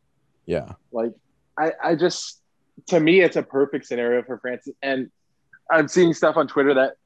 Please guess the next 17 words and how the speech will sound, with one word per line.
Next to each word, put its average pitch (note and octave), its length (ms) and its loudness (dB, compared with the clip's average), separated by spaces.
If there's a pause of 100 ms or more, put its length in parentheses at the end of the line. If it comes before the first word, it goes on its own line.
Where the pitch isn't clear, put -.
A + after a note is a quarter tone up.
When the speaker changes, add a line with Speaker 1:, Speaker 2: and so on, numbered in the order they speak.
Speaker 2:
Bergevin C3+ 460 -2
and B2+ 100 -10
Francis B2 400 -6
are A#2+ 120 -2
friends A#2 400 -6
and A2+ 100 -8
maybe A2+ 200 0
there's A2+ 200 -4
some B2+ 140 -8
sort G#2+ 200 -4
of A2 60 0
agreement A2 480 -4
there. A2 260 -6 (720)
I B2+ 160 0
don't C#3+ 140 2
know, A#2 320 -4 (320)
but B2+ 240 -2